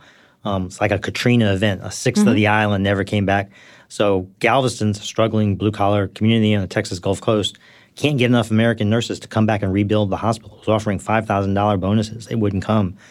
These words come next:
Speaker 1: So it finally took a gamble and hired twenty foreign nurses to come in and open a new ward.
Speaker 2: Mm-hmm.
Speaker 1: Rosalie had her chance. She came in two thousand twelve with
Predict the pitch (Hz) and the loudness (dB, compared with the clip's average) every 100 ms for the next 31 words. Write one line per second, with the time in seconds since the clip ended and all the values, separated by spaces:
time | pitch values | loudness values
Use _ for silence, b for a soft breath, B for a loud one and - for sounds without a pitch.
0 | b b - 95 95 - 98 101 - 98 | b b -6 -4 -4 -2 0 0 -2 -4
1 | 92 90 87 90 104 90 87 80 95 92 | -4 -4 -4 -2 -2 -2 -6 -4 -2 0
2 | 85 - 101 101 101 98 - - 104 98 | -2 -2 0 2 0 -4 -8 -2 0 0
3 | 92 90 90 - - 95 92 92 98 98 | 0 -2 -6 -6 -4 -2 0 -2 -2 -2
4 | 92 90 90 90 92 87 - 208 196 180 | -2 -2 -2 0 -2 -4 -2 2 2 0
5 | 175 - 95 92 92 87 92 90 - 98 | -4 -2 0 0 -2 -2 -2 -2 -4 -4
6 | 92 95 - - - - 98 95 - 92 | -4 -6 -14 -16 -8 0 2 2 0 -2
7 | 87 87 101 95 92 82 87 | -2 -2 0 0 0 -4 -8